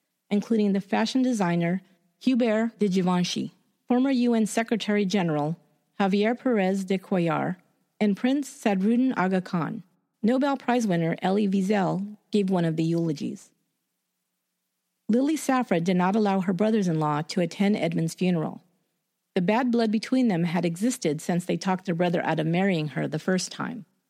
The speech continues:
Joseph and Moisa blamed Lily that they had not remained close to their brother.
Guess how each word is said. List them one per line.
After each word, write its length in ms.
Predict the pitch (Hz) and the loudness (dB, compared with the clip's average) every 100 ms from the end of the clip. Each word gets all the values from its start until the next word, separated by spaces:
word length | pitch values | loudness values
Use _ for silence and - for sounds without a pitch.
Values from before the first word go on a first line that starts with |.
| _ - | _ -2
Joseph 360 | 226 254 285 | 0 0 0
and 140 | 285 226 | 2 2
Moisa 500 | 202 214 180 147 - _ 175 | 2 0 0 -2 -4 _ -2
blamed 300 | 214 226 208 | 0 2 2
Lily 320 | 240 233 147 | 2 0 0
that 180 | 175 180 | -2 0
they 140 | 190 | 0
had 160 | 190 175 | 2 0
not 200 | 208 - | 0 0
remained 340 | 240 233 226 | 0 2 0
close 260 | - 190 - | -2 -2 -2
to 100 | 170 | -4
their 140 | 165 | -2
brother. 400 | 175 170 - | -2 -2 -4